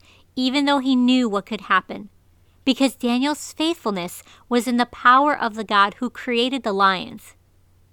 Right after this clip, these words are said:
When you have a relationship with the one who made the universe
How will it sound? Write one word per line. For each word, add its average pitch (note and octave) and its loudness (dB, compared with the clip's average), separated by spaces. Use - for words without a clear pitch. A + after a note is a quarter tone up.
When A#3+ 2
you E4+ 4
have G3+ 4
a A#3+ 6
relationship A#3+ -2
with A#3 -2
the B3 0
one A3 0
who C4 -4
made A3+ -2
the A3 -8
universe F#3+ -6